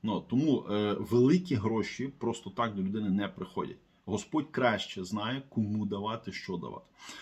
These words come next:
В першу чергу слідкуйте за своєю чистотою, за своєю свідомістю. Ресурси,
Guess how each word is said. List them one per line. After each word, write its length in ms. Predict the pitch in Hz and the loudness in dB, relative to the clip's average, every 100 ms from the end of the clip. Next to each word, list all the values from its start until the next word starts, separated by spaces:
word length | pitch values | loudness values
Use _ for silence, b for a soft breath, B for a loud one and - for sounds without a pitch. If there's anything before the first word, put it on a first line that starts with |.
| B | B
В 80 | - | -6
першу 400 | - 139 175 - | 4 4 4 -2
чергу 360 | 123 113 101 104 | -4 -2 -2 -4
слідкуйте 540 | - 107 - 139 101 | -10 -8 -2 -2 -2
за 260 | 92 107 107 | -2 -2 -2
своєю 420 | - 95 98 95 | -2 -2 0 -2
чистотою, 560 | - 90 - 90 101 90 | -4 -10 -10 -6 -2 0
за 120 | 87 | -2
своєю 320 | - 95 101 | -2 0 0
свідомістю. 720 | - 90 90 90 - - - - | -2 -4 -2 -2 -2 -10 -12 -2
Ресурси, 800 | 113 - 160 202 196 117 82 | -2 0 0 0 0 -2 -4